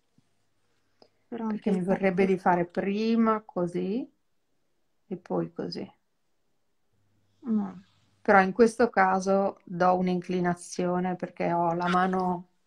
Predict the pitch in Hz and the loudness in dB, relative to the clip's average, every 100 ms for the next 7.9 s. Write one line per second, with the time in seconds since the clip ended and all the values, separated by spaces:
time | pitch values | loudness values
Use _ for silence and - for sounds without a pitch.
0 | _ _ - 190 180 185 185 175 185 180 | _ _ -2 6 6 4 -2 -2 -2 -2
1 | - 190 180 185 180 175 - 170 175 - | -4 -4 -2 -2 -2 -4 -6 -6 -8 -4
2 | 214 202 190 202 196 - _ _ _ _ | 0 2 0 0 0 -2 _ _ _ _
3 | _ _ _ _ _ _ 208 190 175 170 | _ _ _ _ _ _ 2 2 0 4
4 | 196 208 208 214 220 185 190 - - 180 | 8 8 4 2 2 2 0 -4 -10 -4
5 | 185 190 208 226 240 262 - _ _ _ | -2 0 0 0 0 -2 -10 _ _ _
6 | _ - - _ _ _ - _ _ - | _ -20 -20 _ _ _ -20 _ _ -4
7 | 190 190 - - - 170 170 170 - | -2 -2 -6 -4 4 4 4 -2 -12